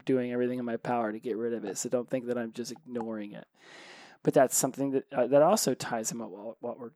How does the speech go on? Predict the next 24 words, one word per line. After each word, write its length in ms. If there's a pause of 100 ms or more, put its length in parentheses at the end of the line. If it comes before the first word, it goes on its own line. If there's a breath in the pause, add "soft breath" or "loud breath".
(120)
gonna 160
be 80
discussing 580
today, 460
too, 440 (540 loud breath)
is 260
that 340 (840)
our 160
thoughts 580 (100)
are 180
not 540 (260)
our 140
reality. 600 (2500)
And 420 (140)
just 240
because 340
you 140
think 420
it 280 (580)
doesn't 340
mean 180
that 100
it's 200
right. 500